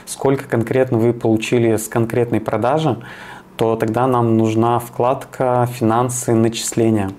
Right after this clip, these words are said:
И здесь вот есть такая штука. Ну, в принципе, вот здесь в заказы переходим, и все тут видно уже. То есть вот у нас, э, доставка покупателю, закаточная машинка. Товар продавался за девятьсот тридцать три рубля. И, внимание, это, еще раз, это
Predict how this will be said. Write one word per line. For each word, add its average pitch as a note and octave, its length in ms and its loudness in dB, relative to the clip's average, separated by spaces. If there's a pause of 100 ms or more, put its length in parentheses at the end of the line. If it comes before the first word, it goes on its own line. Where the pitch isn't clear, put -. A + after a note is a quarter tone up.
(600)
И G#2+ 280 2
здесь A#2+ 300 2
вот - 140 -4
есть A2 200 0
такая G#2 240 -2
штука. D3 800 -2 (380)
Ну, C3+ 60 -2
в B2+ 60 -4
принципе, B2+ 360 0
вот A2 120 2
здесь G#2+ 280 4
в A2+ 40 2
заказы A#2+ 380 2
переходим, A#2+ 480 0
и B2+ 140 4
все B2 200 -2
тут - 180 -8
видно A2+ 200 2
уже. G#2 180 -2 (680)
То B2 80 2
есть B2 140 2
вот B2+ 160 0
у - 20 2
нас, A2 380 0
э, A2 240 2
доставка A#2+ 480 0
покупателю, D#3+ 760 0 (500)
закаточная A2+ 640 0
машинка. D3 600 0 (920)
Товар B2+ 320 2
продавался A#2 520 2
за A2 140 4
девятьсот A#2 380 2
тридцать C3 280 -2
три B2+ 180 2
рубля. G#2+ 420 2 (300)
И, A#2+ 80 4
внимание, A2+ 600 4
это, A#2+ 200 0
еще A#2+ 420 0
раз, G#2+ 200 -2
это G#2+ 420 0